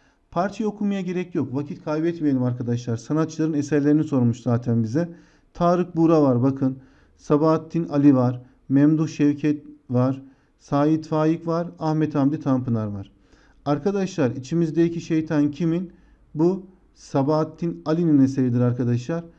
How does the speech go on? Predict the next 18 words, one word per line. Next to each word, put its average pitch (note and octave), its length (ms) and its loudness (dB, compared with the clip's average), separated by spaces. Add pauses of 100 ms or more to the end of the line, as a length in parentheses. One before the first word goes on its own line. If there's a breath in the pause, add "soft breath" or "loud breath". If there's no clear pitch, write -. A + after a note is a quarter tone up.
(200 soft breath)
Buradan D3+ 400 0
A E3 180 0
seçeneğini C3 420 2
çıkarmış D3+ 460 0
olduk. D#3 320 0 (280)
Bunu C#3+ 180 4
eledik. A#2+ 400 2 (400 soft breath)
Mendil D#3+ 460 6
Altında G3+ 460 0
kimin F3 220 0
eseridir? D3 560 2 (380 soft breath)
Bu E3 120 -2
da F3 100 2
arkadaşlar E3+ 720 0 (280 loud breath)
Memduh D#3+ 400 4
Şevket D#3+ 540 -2
Esendal'ın D3+ 520 4
eseridir. B2+ 560 0